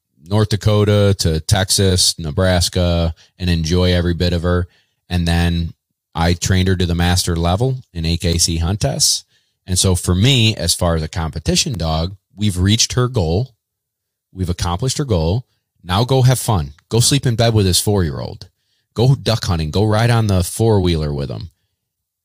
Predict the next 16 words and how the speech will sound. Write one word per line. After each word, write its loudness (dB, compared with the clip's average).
But 0
when -4
the 0
time 2
comes, 0
she's -2
a 0
great -4
mother -2
and -6
produces -2
great -2
puppies, -2
and, -4
and 0
we'll, 2